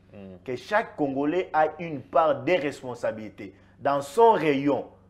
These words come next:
Speaker 2: dans sa responsabilité de tout faire pour que la situation du pays puisse changer. C'est-à-dire, moi j'ai compris que le chef a voulu nous dire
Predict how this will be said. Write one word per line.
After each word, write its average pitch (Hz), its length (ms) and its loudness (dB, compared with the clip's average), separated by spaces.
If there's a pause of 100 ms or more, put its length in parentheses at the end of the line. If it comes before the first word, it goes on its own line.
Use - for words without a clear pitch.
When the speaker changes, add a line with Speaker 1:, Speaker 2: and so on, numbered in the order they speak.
(200)
Speaker 2:
dans 143 180 4
sa 226 280 4
responsabilité 143 1000 -2 (280)
de 135 120 -4
tout 262 340 2
faire 214 440 4 (120)
pour 196 200 -2
que 156 220 0 (600)
la 147 200 6
situation 170 560 2
du 151 140 -4
pays 147 360 -2
puisse 151 340 -6
changer. 113 260 -6
C'est-à-dire, 156 720 2 (360)
moi 139 160 2
j'ai 190 160 2
compris 185 320 -2
que 175 100 -4
le 147 100 0
chef 185 340 -2
a 151 100 10
voulu 139 260 2
nous 117 120 -8
dire 175 300 -4